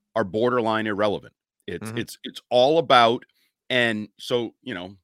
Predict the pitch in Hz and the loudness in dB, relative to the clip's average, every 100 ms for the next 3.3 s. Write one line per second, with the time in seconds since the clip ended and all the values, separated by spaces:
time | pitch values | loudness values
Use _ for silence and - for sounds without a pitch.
0 | _ 113 104 92 71 98 120 123 117 101 | _ -8 -6 -6 -8 -6 -4 -2 -4 0
1 | 123 135 123 135 127 117 131 143 123 101 | 0 -2 -6 -6 -4 -4 -4 -4 -4 -4
2 | - 113 98 117 104 107 110 - 95 107 | -4 -6 -4 -6 -6 -6 -6 -6 -6 -4
3 | 117 156 - | -4 -6 -8